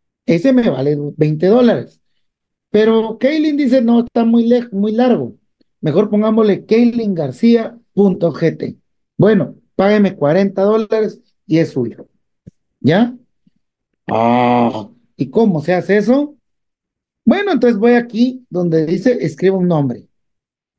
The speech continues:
Pues vamos a poner Keilin García. Y vamos a darle buscar. Y entonces aquí nos dice que Keilin García puede tener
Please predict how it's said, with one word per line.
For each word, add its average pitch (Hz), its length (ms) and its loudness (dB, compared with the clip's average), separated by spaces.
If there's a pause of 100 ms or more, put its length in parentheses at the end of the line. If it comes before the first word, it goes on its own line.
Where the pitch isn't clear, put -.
(360)
Pues - 140 -2
vamos 233 300 2
a 262 100 -2
poner 254 480 2 (960)
Keilin 208 760 0 (240)
García. 214 640 0 (1040)
Y 160 120 0
vamos 156 320 0
a 208 60 0
darle 180 500 -2
buscar. 123 500 -4 (1300)
Y 233 140 4
entonces 294 380 0
aquí 262 260 0
nos 269 160 0
dice 240 480 0 (720)
que 185 320 -2
Keilin 262 440 4
García 220 460 0
puede 202 220 0
tener 214 580 -2